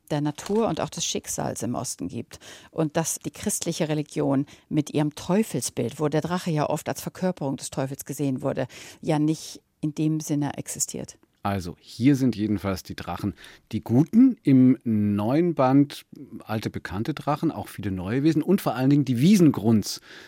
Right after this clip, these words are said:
Speaker 2: sind auch wieder dabei. Das sind die Menschen. Also, das ist eine Familie, die sich, ach, sagen Sie doch selbst, lesen Sie doch ein bisschen vor, wenn Sie mögen, Frau Funke.
Speaker 1: Das machen wir jetzt. Die Wiesengrunds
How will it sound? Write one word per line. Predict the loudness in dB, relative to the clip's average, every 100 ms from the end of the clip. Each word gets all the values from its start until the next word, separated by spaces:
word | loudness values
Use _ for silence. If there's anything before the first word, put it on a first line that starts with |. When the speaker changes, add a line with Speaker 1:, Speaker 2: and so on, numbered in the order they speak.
| -20
Speaker 2:
sind | -4 -4 -2
auch | -4 -4
wieder | -4
dabei. | -4 -4 -2 0 0
Das | -4 -8
sind | -4
die | 0
Menschen. | 4 2 2 -4 -6
Also, | -8 -12
das | -10
ist | -10 -10
eine | -10
Familie, | -10 -8 -6 0 0 0
die | -4
sich, | -2 -2 -4 -12 -20 -16 -8
ach, | -6 -8 -14 _ _
sagen | -14 -10 -8
Sie | -8 -8
doch | -10
selbst, | -12 -12 -12 -14 -12 -12 -12 -14 -18 _ -16
lesen | -14 -14
Sie | -14
doch | -16
ein | -16
bisschen | -16 -14 -14
vor, | -12 -14
wenn | -12
Sie | -14
mögen, | -14 -16 -16
Frau | -18
Funke. | -18 -18 -18 -20 _ _ _
Speaker 1:
Das | -12 -10 -12
machen | -12 -12
wir | -10
jetzt. | -12 -8 -6 -6 -10 -16 _ _ _ _ _ _ _ -20 _ _ _
Die | -4 2
Wiesengrunds | 4 4 0 -2 -4 -2 -2 -4